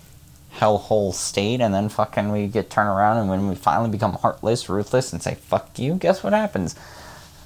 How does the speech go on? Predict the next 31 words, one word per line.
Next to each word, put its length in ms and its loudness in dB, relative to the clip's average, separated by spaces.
"Oh, 240 8
who 240 4
hurt 580 2
you? 300 2
Oh, 220 6
who 240 0
did 380 0
this?" 360 2
Or, 260 2
"Oh, 280 6
who 240 0
did 320 -2
that?" 520 0
Fucking, 580 -8
just 180 0
stop. 320 0
Now, 140 6
I'm 60 4
not 140 6
saying 200 4
it's 200 0
all 280 8
women, 340 -4
and 160 0
I'm 80 -2
not 160 0
saying 220 -2
it's 140 -4
all 140 2
men 300 0
either. 400 -2